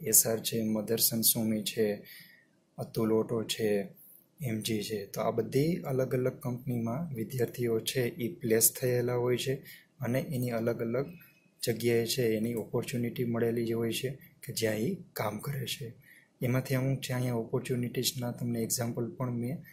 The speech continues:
મૂકેલા છે અને આના કરતાં પણ વધારે છે, એ તમને જોવા મળશે. આ એક સરળ વસ્તુ થઈ શકે છે કે ઓટોમોબાઈલનું ફ્યુચર છે, તમે ઇલેક્ટ્રિક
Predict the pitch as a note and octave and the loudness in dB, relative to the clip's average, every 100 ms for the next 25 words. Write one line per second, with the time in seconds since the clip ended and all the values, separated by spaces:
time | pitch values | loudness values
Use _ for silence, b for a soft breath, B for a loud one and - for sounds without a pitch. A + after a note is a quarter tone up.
0 | B - A2+ A2+ G#2+ G#2+ - D3+ B B | B -6 -4 0 0 0 0 -2 B B
1 | B B2+ A#2 A#2 A#2+ - - A#2+ - A#2+ | B -4 -2 0 0 -2 -4 -6 -4 -2
2 | A2 A2+ A2+ A2 - G#2+ G#2+ F3 B B | 0 0 0 -2 -2 -2 0 -2 B B
3 | _ - A2 A2 G2+ G#2 G2 G2 - - | _ -6 -4 -2 -2 -4 -6 -2 -2 -2
4 | C#3 - _ _ _ _ _ b b b | -6 -14 _ _ _ _ _ b b b
5 | b _ _ _ _ A#2+ C3+ D3 - C3 | b _ _ _ _ 2 4 6 6 8
6 | D3 D3 C#3 C3+ C#3 - C3 - A#2+ B2 | 8 6 4 4 0 0 2 0 -2 -4
7 | A2+ B2 - A2+ A2+ B2 A#2 B2 B2 A#2 | -4 -4 -2 -2 0 -2 0 0 -2 -2
8 | - A#2+ - A2 B2 A2+ A2+ A#2+ E3 B | -2 0 0 -2 -2 -2 -2 0 -2 B
9 | B - _ _ _ _ - A#2+ B2 B2+ | B -20 _ _ _ _ 2 4 4 0
10 | C3 - | -2 -4